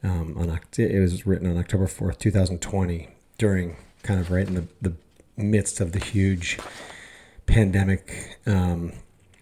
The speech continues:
but this is, it was formed by three doctors, one from Stanford University, one from Oxford University, and one from Harvard University. So, um, these are not just yahoos. <clears throat>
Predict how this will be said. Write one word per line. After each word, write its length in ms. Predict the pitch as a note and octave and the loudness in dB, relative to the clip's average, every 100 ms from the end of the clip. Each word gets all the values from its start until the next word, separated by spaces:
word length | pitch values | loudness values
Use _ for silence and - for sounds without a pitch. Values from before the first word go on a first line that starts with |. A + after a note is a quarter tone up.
| _ _ _ | _ _ _
but 240 | C3 G#2 F2+ | -2 0 4
this 260 | A2 - | 4 4
is, 300 | G#2 E2+ - | 2 2 -2
it 320 | - C3 C3+ G2 | -4 0 4 4
was 180 | F#2 | 2
formed 380 | - - A#2+ G#2 | 0 0 2 4
by 120 | F#2 | 2
three 580 | - - - G2+ G2 F2+ | 2 0 2 4 6 4
doctors, 760 | E2 G2 G#2 - - E2+ E2 F2 | 2 2 2 2 -2 -2 -2 -2
one 240 | F2+ F#2 | 0 0
from 180 | - E2+ | -2 -2
Stanford 720 | - - G#2 G#2 G#2+ A2 G2 | -2 0 2 2 2 0 2
University, 640 | G#2+ G2+ G2+ - G#2 G2+ | 0 2 2 2 2 4
one 240 | G2 F#2 F2+ | 4 0 -2
from 240 | F2+ F2+ - | -4 -8 -2
Oxford 540 | G#2+ A#2 - - G#2 | 2 2 0 -2 0
University, 480 | G2+ G2 F#2 F#2 - | 0 2 2 0 0
and 100 | F#2 | -2
one 120 | F#2 | -2
from 180 | E2 - | -4 -10
Harvard 440 | - C3 G#2 E2+ E2 | -2 2 2 0 -6
University. 540 | D#2 D#2 - - C#3 - | -10 -10 -8 -6 -8 -6
So, 400 | - G2 F#2 F#2 - | -2 2 0 -2 -6
um, 220 | G#2 F2+ | -4 -4
these 180 | F#2+ F#2+ | -2 -2
are 80 | G2 | 0
not 200 | G2 G2 | -2 -4
just 300 | - F#2+ - _ - | -4 -4 -6 _ -4
yahoos. 680 | G#2+ G2 - F#2+ F2+ F#2 - - - - - - - E3 | 0 0 0 -2 -2 -4 -6 -10 -18 -18 -18 -20 -8 0
<clears throat> 260 | - - | 0 0